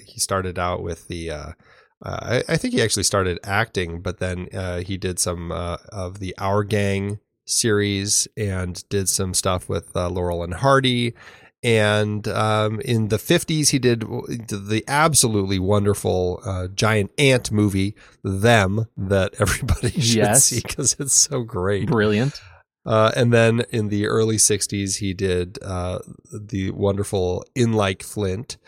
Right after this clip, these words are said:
Speaker 2: Yep.
Speaker 1: And, uh, but over the course of that, he did direct Sinatra, um, I think,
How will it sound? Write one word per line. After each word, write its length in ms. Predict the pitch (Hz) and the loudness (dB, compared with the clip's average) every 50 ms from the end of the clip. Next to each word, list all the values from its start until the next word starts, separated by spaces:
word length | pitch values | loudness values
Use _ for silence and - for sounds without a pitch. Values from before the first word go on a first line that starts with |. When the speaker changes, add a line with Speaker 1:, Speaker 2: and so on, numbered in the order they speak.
| - - - - _ - | -20 -20 -20 -20 _ -10
Speaker 2:
Yep. 180 | - 113 113 131 | -6 -2 0 2
Speaker 1:
And, 400 | 131 131 131 131 135 135 135 135 | 4 4 4 4 4 2 4 4
uh, 120 | 135 131 | 4 4
but 180 | 123 120 156 - | 4 4 2 2
over 200 | - 165 160 165 | 2 0 0 0
the 60 | 147 | -2
course 280 | - - 185 196 - - | -2 0 0 0 0 2
of 40 | 117 | 2
that, 200 | 107 104 104 104 | 2 0 2 0
he 120 | 107 110 | -2 -2
did 500 | 107 113 120 123 120 113 110 107 107 - _ - 113 | 0 2 2 0 0 -2 -4 -8 -10 -10 _ -12 -6
direct 420 | 101 104 101 104 101 98 - - | -4 0 0 0 0 0 -2 -4
Sinatra, 760 | - - - 107 101 98 101 110 113 - - 98 92 90 90 - _ _ _ _ _ _ _ _ _ _ - | -2 0 0 0 0 -2 -2 -2 -2 -4 -4 -4 -4 -4 -4 -6 _ _ _ _ _ _ _ _ _ _ -10
um, 320 | 117 101 98 92 92 92 98 | -8 -6 -6 -4 -6 -6 -8
I 80 | 107 110 | -10 -10
think, 440 | - - 123 117 110 - - - | -6 -4 -4 -4 -4 -6 -16 -18